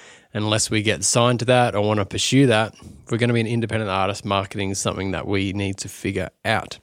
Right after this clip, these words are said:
I think it's interesting that maybe the, maybe the best songs out there have never been heard, you know? Maybe my favorite song is sitting out there somewhere and just hasn't been promoted. It hasn't been put into Spotify. It hasn't been labeled properly,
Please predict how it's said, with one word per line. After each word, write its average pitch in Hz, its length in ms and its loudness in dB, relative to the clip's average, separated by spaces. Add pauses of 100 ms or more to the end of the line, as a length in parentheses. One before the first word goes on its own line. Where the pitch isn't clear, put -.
I 123 80 4
think 185 120 8
it's 156 120 6
interesting 127 380 6
that 104 120 2
maybe 135 340 6
the, 135 220 0
maybe 139 240 4
the 147 100 4
best 120 260 4
songs 110 280 2
out 95 180 0
there 101 180 4
have 98 120 0
never 101 240 0
been 95 200 0
heard, 92 360 -6
you 95 80 -6
know? 92 180 -4
Maybe 123 280 4
my 127 240 4
favorite 110 400 0
song 98 440 0
is 104 140 0
sitting 117 340 2
out 95 180 0
there 95 140 -2
somewhere 92 520 -4 (680)
and 107 160 -2
just 123 160 0
hasn't 131 280 4
been 117 160 4
promoted. 107 420 0
It 101 80 2
hasn't 113 260 2
been 110 240 0
put 120 220 0
into 107 240 -4
Spotify. 98 600 0
It 98 60 -2
hasn't 107 280 -2
been 101 260 0 (440)
labeled 117 420 2
properly, 101 540 -4